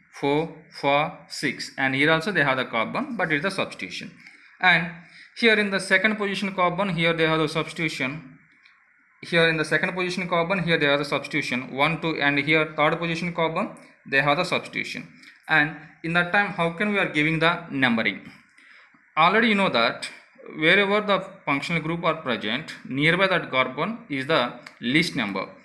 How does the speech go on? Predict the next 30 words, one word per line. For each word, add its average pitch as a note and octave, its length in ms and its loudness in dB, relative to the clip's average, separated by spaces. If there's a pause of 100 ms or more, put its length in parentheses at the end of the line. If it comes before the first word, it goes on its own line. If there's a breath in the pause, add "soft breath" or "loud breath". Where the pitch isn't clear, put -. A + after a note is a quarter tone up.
(300 loud breath)
If D#3 140 -4
you E3+ 80 4
are D#3 40 0
giving F3+ 300 2
numbering E3 480 2
one, E3 320 2
two, D#3+ 280 -4
three, D3+ 360 -2
it C#3+ 220 -2
is D3 80 -4
the D#3 100 2
fourth C#3 240 -4 (100)
position. A2 560 -6 (120)
But C#3 220 -4
if D3 80 -6
you D3+ 60 4
are C#3 60 0
giving E3 200 0
the G3+ 60 2
numbering D#3 400 0
is D3+ 100 -2
the G3 160 -4 (280 loud breath)
one, D#3+ 460 0
two, E3+ 340 -2
three, B2 300 -4
third C#3+ 280 2
position A2+ 380 -4
is C#3 80 -4
the A3 80 -4
numbering. G#2 400 -6